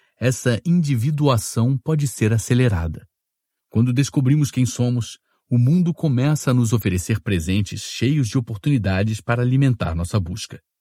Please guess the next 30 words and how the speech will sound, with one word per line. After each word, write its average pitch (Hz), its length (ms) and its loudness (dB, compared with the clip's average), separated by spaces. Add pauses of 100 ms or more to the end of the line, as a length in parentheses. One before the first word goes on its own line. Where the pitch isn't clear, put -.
(840)
Além 170 300 2
de 180 100 2
me 180 100 2
empanturrar 151 640 2
de 139 100 -4
comida 110 440 2
e - 20 -2
matar 90 340 0
baratas, 87 680 -4 (480)
me 107 120 -2
questionei 147 500 2
muito 151 480 2
depois 90 380 -2
que - 100 -12
saí 107 220 -2
da 104 120 0
Força 117 300 -2
Aérea, 110 380 0 (140)
aos 98 220 -6
vinte 90 180 -2
e - 60 -10
quatro 98 300 0
anos. - 440 -6 (680)
Eu 87 120 -6
queria 113 260 0
encontrar 123 580 2
meu 120 140 4
lugar 101 320 2
no 95 80 4
mundo 92 420 2